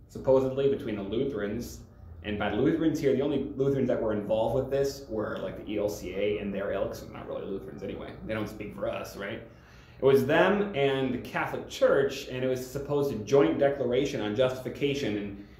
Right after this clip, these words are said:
every once in a while, we'll hear somebody will be like, "Oh, you know, we settled that difference. You know, we don't have this disagreement with Rome anymore." And it's a bunch of nonsense. And the document itself is such,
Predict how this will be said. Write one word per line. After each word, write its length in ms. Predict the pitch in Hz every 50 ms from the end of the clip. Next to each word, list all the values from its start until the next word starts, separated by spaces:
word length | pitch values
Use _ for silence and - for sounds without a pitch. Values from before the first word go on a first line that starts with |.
| - -
every 140 | 139 147
once 200 | 180 208 208 -
in 80 | 185 165
a 20 |
while, 240 | 151 151 151 143 131
we'll 80 | 123 123
hear 140 | - - -
somebody 360 | - - 147 143 143 139 127
will 120 | 117 110
be 60 | 113
like, 180 | 113 107 107 -
"Oh, 240 | 147 175 185 175 170
you 120 | 160 156 156
know, 120 | 160 151
we 140 | 151 180 175
settled 320 | - - 180 170 160 147
that 200 | 151 143 139 -
difference. 460 | 151 143 131 - 135 120 107 98 -
You 60 | - 117
know, 120 | 123 127
we 120 | 135 147
don't 140 | 156 151 147
have 180 | 143 143 135 -
this 100 | 127 -
disagreement 640 | - - 143 117 127 107 120 151 165 151 139 120 113
with 100 | 123 123
Rome 280 | 135 156 170 175 165
anymore." 380 | 143 131 120 107 107 104 101 104
And 100 | 117 135
it's 80 | -
a 40 | -
bunch 200 | - 104 95 -
of 80 | - 98
nonsense. 640 | - - - - - - - - - - - - - - - - - - - - - - - - -
And 360 | 143 147 147 147 - - -
the 100 | 135 139
document 420 | 139 175 190 220 - 202 170 -
itself 560 | 135 - - - 139 123 117 110 - - -
is 80 | 117 117
such, 500 | - - - 156 135 - - - - -